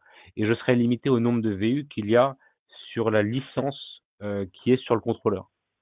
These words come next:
tout simplement. Donc ce sera complètement indépendant de Neoload Web, c'est vraiment le contrôleur lui-même qui a le droit, euh, qui a les droits pour un certain nombre de V U. Euh, voilà,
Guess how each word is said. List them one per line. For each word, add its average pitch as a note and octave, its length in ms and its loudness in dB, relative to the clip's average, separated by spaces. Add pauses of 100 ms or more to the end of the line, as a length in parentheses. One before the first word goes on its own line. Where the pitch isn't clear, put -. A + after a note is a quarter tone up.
(480)
tout - 100 -20
simplement. G#2 400 -6 (260)
Donc G#2+ 160 -4
ce - 100 -18
sera - 160 -6
complètement C3 460 2
indépendant B2+ 360 2
de B2+ 60 0
Neoload A2 280 -2
Web, C3+ 260 0
c'est G2+ 80 -10
vraiment A2+ 260 0
le A2+ 120 2
contrôleur A#2 460 -4
lui-même A#2 360 -4 (380)
qui - 140 0
a G2 60 4
le G#2 60 0
droit, G#2+ 460 0 (260)
euh, G2 100 -8
qui - 160 -4
a G#2 40 4
les G2+ 100 4
droits G#2+ 280 2
pour G#2 160 -4
un F#2+ 40 -4
certain G2+ 220 -8
nombre G#2+ 220 -4
de G2+ 80 -2
V F#2 140 -4
U. - 220 -14 (4000)
Euh, F#2+ 840 -12 (500)
voilà, F2 260 -14